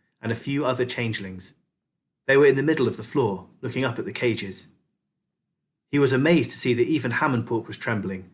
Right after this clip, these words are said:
but he was trembling with rage. Let them out, he shouted up to Keith. Let em all out! Let em all out now! Another talking rat,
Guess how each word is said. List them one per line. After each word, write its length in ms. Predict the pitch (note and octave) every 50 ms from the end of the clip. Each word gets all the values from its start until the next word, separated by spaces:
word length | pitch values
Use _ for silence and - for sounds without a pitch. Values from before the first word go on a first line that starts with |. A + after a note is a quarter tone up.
| _ _ _ _
but 100 | - C3+
he 120 | B2 C3+ C#3+
was 140 | C3+ B2+ B2+
trembling 440 | - - D#3 D3+ C3+ A#2+ G#2+ G2
with 140 | G2 G2+ -
rage. 460 | A#2 B2 B2+ B2 G#2+ G2 F#2+ - - - - _ _ _ _ _ _ _ _
Let 240 | - D3+ F#3 F#3+ F#3
them 160 | E3 E3+ D#3+
out, 440 | D#3+ C#3 B2+ G#2+ G2+ F#2+ - - - -
he 140 | _ - B2
shouted 340 | G#2+ - A#2 G2+ F#2 - G#2
up 140 | A2 G2 -
to 100 | - G2+
Keith. 340 | - - G2 F#2+ F#2 - _ _ _ _ _ _ _
Let 180 | - E3+ G3+ F#3+
em 100 | G3 G3
all 220 | F#3 E3+ F3+ F#3
out! 360 | F3+ E3 C3+ A2 - - - - _ _ _ _ _
Let 180 | E3+ G3+ G#3
em 80 | G3+ G#3+
all 160 | A3 G#3 F#3
out 240 | F3+ E3+ D#3+ D3 D3
now! 540 | E3+ F#3+ G3 F3+ F3 E3 D3 A2 F#2+ - - - _ _ _ _ _ _ _ _ _ _ _ _ _ _ _ _ _ _ _
Another 460 | A3 B3 C4 D4+ E4+ F4+ - F3 C#3+
talking 440 | - - G3+ G3+ G3 - A3 G#3+ G3+
rat, 300 | A3+ B3+ C#4+ - -